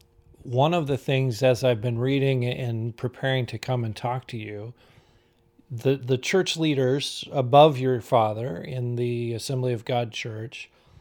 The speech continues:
said, "Maybe it's time for you guys to leave Iran. It, you've been arrested, you're having trouble, there's more persecution coming. Maybe you guys should go outside of Iran." Your dad said,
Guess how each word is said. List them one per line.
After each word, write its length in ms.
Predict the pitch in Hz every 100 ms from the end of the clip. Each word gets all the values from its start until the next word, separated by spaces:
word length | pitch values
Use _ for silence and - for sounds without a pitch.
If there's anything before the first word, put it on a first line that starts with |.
| _ _
said, 760 | - - 147 135 120 131 156 120 - _ _ _ _ -
"Maybe 360 | 135 147 165 180
it's 140 | -
time 240 | - 151
for 120 | 127 143
you 140 | 139
guys 280 | 135 127 -
to 120 | 120
leave 260 | 120 123 113
Iran. 380 | 110 107 104
It, 340 | 131 135 127 -
you've 320 | 139 127 110
been 340 | 139 117 113
arrested, 680 | 120 113 135 156 - 151 131
you're 160 | 120 117
having 300 | 120 120 113
trouble, 380 | - 143 131 123
there's 240 | 117 98
more 200 | 123 139
persecution 680 | - 135 - - 127 - 117
coming. 300 | 123 120 117 - - _ -
Maybe 380 | 131 156 185 185
you 220 | 170 165
guys 320 | 151 151 139
should 300 | - 147 123
go 560 | 131 131 127 123 117 113 - _ _ _ _ -
outside 520 | 120 127 - 123 113
of 120 | 104
Iran." 400 | 113 104 120 147 - _ _ _ _ _ _ _ _ -
Your 200 | 139 151
dad 320 | 147 135 123
said, 480 | - 120 113 110